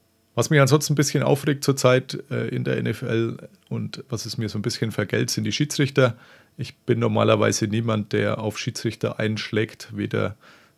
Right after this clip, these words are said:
im eigentlichen Sinn noch im übertragenen wörtlichen Sinn. Aber ich muss sagen, das finde ich relativ bodenlos, was da in letzter Zeit abläuft.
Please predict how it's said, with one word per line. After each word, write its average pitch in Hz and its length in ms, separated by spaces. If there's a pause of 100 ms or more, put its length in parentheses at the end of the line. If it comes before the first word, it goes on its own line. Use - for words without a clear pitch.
im 101 340 (140)
eigentlichen 117 480
Sinn 123 320
noch 110 260
im 120 260
übertragenen 104 640
wörtlichen 113 420
Sinn. 120 280 (380)
Aber 104 320
ich 98 80
muss 101 160
sagen, 104 400 (120)
das - 220
finde 104 200
ich - 120
relativ 104 320
bodenlos, 107 500
was 110 140
da 107 80
in 101 80
letzter 104 260
Zeit - 200
abläuft. 117 460